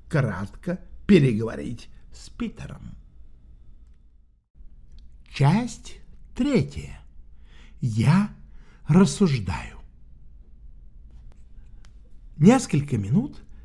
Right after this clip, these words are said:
я был один в саду. День оставался ясным, и лучи полуденного солнца приятно щекотали мою шею. На мгновение я с лёгкостью забыл, что осматриваю подступы к осаждённой крепости.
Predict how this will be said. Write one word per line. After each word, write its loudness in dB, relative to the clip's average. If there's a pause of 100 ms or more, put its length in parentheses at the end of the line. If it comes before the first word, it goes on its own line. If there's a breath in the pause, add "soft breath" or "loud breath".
(180)
я 4
был 4 (140)
один -2
в -10
саду. -6 (680 loud breath)
День 8
оставался -2
ясным, 2
и 2
лучи 2
полуденного 0
солнца -4 (300 loud breath)
приятно 6
щекотали -4
мою -2
шею. -10 (640 loud breath)
На 10
мгновение 6
я -2
с -6
лёгкостью 0
забыл, 4
что 0
осматриваю -2
подступы -6
к -8
осаждённой 0
крепости. -6